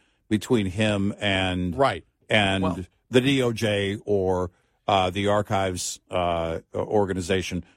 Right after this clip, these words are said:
Speaker 1: And it's really not
Speaker 2: <clears throat>
Speaker 1: about him selling secrets
Speaker 2: Well, it's like the whole
Speaker 1: or
Speaker 2: Michael
Speaker 1: favor to another nation
Speaker 2: It's
Speaker 1: or
Speaker 2: like
Speaker 1: set of nations.
Speaker 2: it's like the whole Michael Flynn thing.
Speaker 1: Mm-hmm.
Speaker 2: He didn't do anything.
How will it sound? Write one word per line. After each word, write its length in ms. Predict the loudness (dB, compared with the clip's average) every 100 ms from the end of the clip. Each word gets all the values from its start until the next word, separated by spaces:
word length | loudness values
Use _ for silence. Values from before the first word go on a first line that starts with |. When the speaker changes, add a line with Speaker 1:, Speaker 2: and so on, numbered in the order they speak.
| _
Speaker 1:
And 200 | -2 -2 0
it's 220 | 0 0
really 320 | 2 2 4
not 400 | 0 2 2 0 -4
Speaker 2:
<clears throat> 100 | -6
Speaker 1:
about 400 | -4 2 2 2 -4 _ _
him 340 | 4 4 4 0
selling 540 | 4 6 6 4 0
secrets 800 | 0 2 2 4 2 2 -4 -4 _ _ _ _ _ _ _ _ _ _ _ -2
Speaker 2:
Well, 140 | 0
it's 120 | 2
like 140 | 0 2
the 100 | 4
whole 140 | 8 10
Speaker 1:
or 100 | 8
Speaker 2:
Michael 120 | 6
Speaker 1:
favor 720 | 4 6 6 6 6 6 2 -4 _ _
to 180 | -2 2
another 300 | 2 2 2
nation 440 | 2 2 -2 -6 0
Speaker 2:
It's 140 | 10
Speaker 1:
or 120 | 10 10
Speaker 2:
like 60 |
Speaker 1:
set 340 | 4 4 4 4
of 120 | 2
nations. 500 | 0 0 0 -4 -4
Speaker 2:
it's 100 | 2
like 120 | 2 4
the 60 |
whole 100 | 2
Michael 280 | 4 2 -2
Flynn 320 | -2 0 0
thing. 340 | -2 -6 -6 -14 -16
Speaker 1:
Mm-hmm. 360 | -12 -10 -10 -12 -16 _ _ _ _ _ _ _ _ -4
Speaker 2:
He 100 | 0
didn't 180 | 0 0
do 160 | 0
anything. 460 | 0 -2 -4 -8